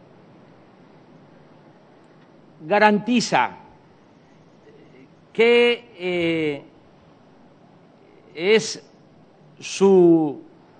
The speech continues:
eh, antecedente, el que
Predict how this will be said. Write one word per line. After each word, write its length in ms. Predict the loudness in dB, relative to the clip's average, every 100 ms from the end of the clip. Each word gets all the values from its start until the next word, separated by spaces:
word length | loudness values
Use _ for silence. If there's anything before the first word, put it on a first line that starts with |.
| _ _ -20 _
eh, 400 | -6 -4 -4 -6
antecedente, 1080 | -6 -4 -4 -4 0 2 2 0 -2 -6 -8 -16 -20 _ _ _ _ _ _ _ _ _ _ _ _ _ _ -20 -20 _ _ _ _ _ _ -20 _ _ _
el 200 | -2 -2
que 400 | 2 4 4 0